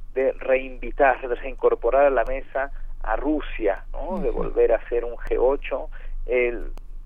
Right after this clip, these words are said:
Speaker 1: con lo cual no están de acuerdo la, la mayoría, ¿no? Por el tema,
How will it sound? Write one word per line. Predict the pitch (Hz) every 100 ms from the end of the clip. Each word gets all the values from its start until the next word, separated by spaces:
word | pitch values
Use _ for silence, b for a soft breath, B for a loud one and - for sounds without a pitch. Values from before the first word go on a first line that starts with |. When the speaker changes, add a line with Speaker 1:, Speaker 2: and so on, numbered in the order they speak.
| -
Speaker 1:
con | - - 120
lo | 127
cual | 123 123 127 127
no | 120
están | 120 - 117
de | 110
acuerdo | - 123 120 117 -
la, | 117 - 107
la | 117
mayoría, | 117 110 117 123 156 139 160 151
¿no? | 123 185 -
Por | - -
el | -
tema, | - 113 113